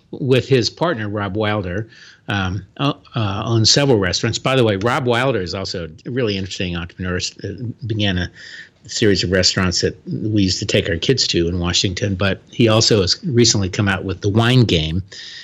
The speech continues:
and, uh, uh, maybe sometime we'll get him, him to talk about it. But, uh, his probably signature restaurant is called Mini Bar, uh, which, um, it's, uh,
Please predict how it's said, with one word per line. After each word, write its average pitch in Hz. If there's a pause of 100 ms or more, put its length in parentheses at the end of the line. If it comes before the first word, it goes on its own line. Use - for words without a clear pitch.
(120)
and, 90
uh, 82 (320)
uh, 98
maybe 104
sometime 95
we'll 90
get 98
him, 104
him 104
to -
talk -
about 82
it. 82
But, - (320)
uh, 104
his 127
probably 175
signature 165
restaurant 104
is 104
called 98
Mini 135
Bar, 73 (500)
uh, 101
which, - (160)
um, 92
it's, - (280)
uh, 101